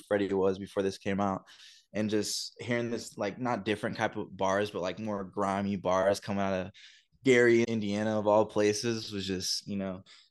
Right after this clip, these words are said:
it was super dope for me. You know, it just, it's, like, a different vibe of the kind of trap, you know, drug lord type,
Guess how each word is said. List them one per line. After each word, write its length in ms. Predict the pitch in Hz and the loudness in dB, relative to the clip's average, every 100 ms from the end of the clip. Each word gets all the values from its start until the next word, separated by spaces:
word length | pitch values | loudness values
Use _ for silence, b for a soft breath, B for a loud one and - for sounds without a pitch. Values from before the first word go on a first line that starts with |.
| - | -6
it 40 | |
was 140 | 110 | -4
super 340 | - 117 117 107 | -2 -2 -2 -2
dope 220 | 98 104 | 0 0
for 140 | - | -2
me. 200 | 104 104 | -4 -2
You 140 | 104 95 | -4 -4
know, 160 | 104 | -4
it 60 | 101 | -2
just, 240 | 107 - - | -4 -8 -10
it's, 140 | 110 | -4
like, 120 | 117 107 | -2 -2
a 60 | |
different 400 | 98 104 107 95 | -2 -2 -4 -4
vibe 340 | 95 95 98 95 | -2 0 -2 -4
of 80 | |
the 220 | 90 87 - - | -6 -8 -10 -8
kind 160 | 104 | -6
of 140 | 98 87 | -4 -6
trap, 480 | - 101 95 98 - | -2 0 0 -2 -6
you 120 | 98 | -4
know, 320 | 98 95 95 B B B - | -4 -4 -8 B B B -4
drug 300 | 104 98 95 | 2 2 2
lord 260 | 101 98 92 | 0 0 0
type, 280 | 104 98 | -4 -4